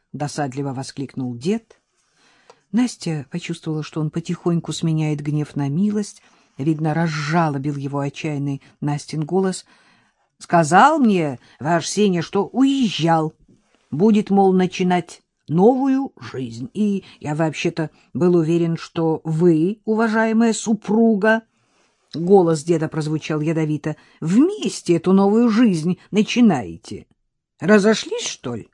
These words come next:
"Яду добавилось. Или просто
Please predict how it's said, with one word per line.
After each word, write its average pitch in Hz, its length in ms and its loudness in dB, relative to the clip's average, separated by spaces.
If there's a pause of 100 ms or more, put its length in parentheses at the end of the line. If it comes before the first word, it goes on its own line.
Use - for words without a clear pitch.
(520)
"Яду 135 480 -6
добавилось. 165 800 -6 (500)
Или 190 240 8
просто 180 680 0